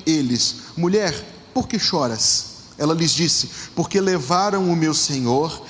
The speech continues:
e não sei onde o puseram." E tendo dito isto, voltou-se para trás e viu Jesus em pé,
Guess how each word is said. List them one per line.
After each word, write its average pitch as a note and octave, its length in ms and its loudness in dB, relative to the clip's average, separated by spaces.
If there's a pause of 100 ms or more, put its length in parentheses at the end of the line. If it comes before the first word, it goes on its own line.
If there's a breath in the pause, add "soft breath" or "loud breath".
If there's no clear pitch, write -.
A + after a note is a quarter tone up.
(140)
e E3+ 140 2
não F#3+ 300 2
sei G#3+ 580 2
onde F3+ 540 2
o D#3+ 100 0
puseram." A#2 580 0 (920)
E C3 80 -2
tendo D#3+ 280 0
dito B2 300 -2
isto, B2+ 380 -2 (340 loud breath)
voltou-se D#3+ 520 0
para C3+ 220 0
trás D3 440 0
e C3 60 -2
viu E3+ 300 0
Jesus C#3+ 640 0
em D3+ 100 -4
pé, A#2+ 400 -2